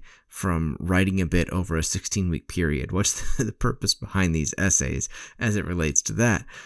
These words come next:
So are we gonna really quickly, like, join the ranks of the scholars, of people who are, are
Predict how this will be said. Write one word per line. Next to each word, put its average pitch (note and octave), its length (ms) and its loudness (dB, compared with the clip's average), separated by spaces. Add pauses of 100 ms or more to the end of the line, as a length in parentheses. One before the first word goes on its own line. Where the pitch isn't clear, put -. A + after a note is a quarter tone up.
(120)
So A2+ 340 2 (300)
are A2+ 140 6
we C3 120 6
gonna B2 160 4
really A#2 220 2
quickly, A#2 400 0
like, F#2+ 400 2
join G#2+ 340 6
the G#2+ 140 4
ranks F#2 360 4
of F2 140 0
the F2 100 0
scholars, G2+ 640 2
of - 180 -4
people G2 280 0
who F2 440 2 (280)
are, D#2+ 320 0
are D#2 280 -2